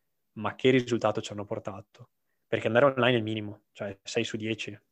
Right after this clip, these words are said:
Mm, lo faceva anche negli anni novanta un system integrator completamente technology driven. Io voglio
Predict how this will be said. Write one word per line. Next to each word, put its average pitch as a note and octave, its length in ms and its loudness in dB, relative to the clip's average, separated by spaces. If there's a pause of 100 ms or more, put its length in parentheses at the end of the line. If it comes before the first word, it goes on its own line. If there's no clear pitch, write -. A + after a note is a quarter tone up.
Mm, A2+ 600 -16
lo A#2+ 100 -10
faceva A#2 520 2 (120)
anche A2+ 560 -2
negli A2+ 160 -4
anni A#2 260 -2
novanta B2 500 0
un A#2+ 140 2
system A#2+ 320 -4
integrator B2 720 2
completamente B2 640 0
technology A2+ 440 -2
driven. G#2+ 520 -2 (1000)
Io C#3 120 8
voglio B2+ 560 6